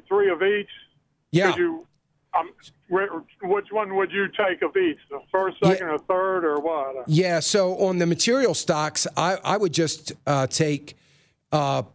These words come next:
Speaker 2: the, the last one on the list on the material, and it's the last one on the buy list too. Um, but I would, I would,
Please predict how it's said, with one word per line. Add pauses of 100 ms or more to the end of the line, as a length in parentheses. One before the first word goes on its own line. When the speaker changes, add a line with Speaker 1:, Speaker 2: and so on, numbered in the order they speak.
(280)
Speaker 2:
the,
the
last
one
on
the
list
on
the
material,
and
it's
the
last
one
on
the
buy
list
too. (500)
Um,
but
I
would, (100)
I
would,